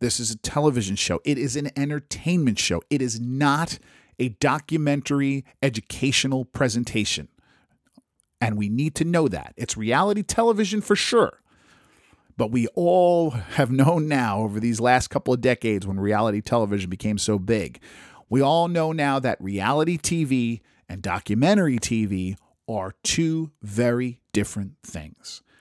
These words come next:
My advice is this, let that stuff go.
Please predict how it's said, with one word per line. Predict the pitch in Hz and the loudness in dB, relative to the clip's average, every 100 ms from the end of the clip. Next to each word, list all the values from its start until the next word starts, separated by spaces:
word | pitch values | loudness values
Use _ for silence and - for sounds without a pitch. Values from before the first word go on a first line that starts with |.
| _ _ _ - | _ _ _ -8
My | 107 117 | -2 0
advice | 127 110 110 - | 0 0 -2 -4
is | 92 | -8
this, | 67 76 - - _ - | -10 -8 -10 -10 _ -8
let | 101 123 | -6 -4
that | 127 117 | -2 -2
stuff | - 85 85 | -4 -6 -8
go. | - 73 - | -10 -10 -12